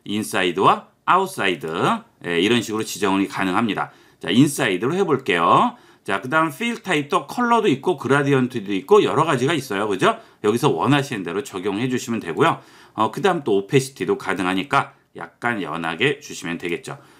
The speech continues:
예, 이런 식으로 우리가, 어, 텍스트도 여러 가지로 이렇게 만들어줄 수가 있죠. 입체 글씨 같이 재미있는 글씨도 연출할 수 있습니다. 어, 여러분들은 하실 때 폰트를 좀 다양하게 적용해서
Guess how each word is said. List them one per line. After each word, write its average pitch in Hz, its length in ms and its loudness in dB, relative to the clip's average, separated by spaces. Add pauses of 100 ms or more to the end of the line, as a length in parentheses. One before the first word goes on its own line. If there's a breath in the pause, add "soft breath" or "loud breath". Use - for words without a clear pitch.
(140 soft breath)
예, 87 180 0
이런 165 260 4
식으로 156 320 2
우리가, 117 560 4 (200 soft breath)
어, 85 200 -8
텍스트도 170 800 0 (180)
여러 - 220 0
가지로 113 340 0
이렇게 90 380 -4
만들어줄 92 500 -4
수가 90 240 -8
있죠. 73 420 -8
입체 98 380 -2
글씨 80 280 -4
같이 165 460 0 (220 loud breath)
재미있는 101 460 -2
글씨도 82 340 -4
연출할 87 400 -2
수 87 140 -10
있습니다. 80 680 -2 (360 loud breath)
어, 92 140 2
여러분들은 151 540 4
하실 190 340 -2
때 202 220 4
폰트를 190 720 4 (200 loud breath)
좀 131 180 2
다양하게 151 560 0
적용해서 113 840 2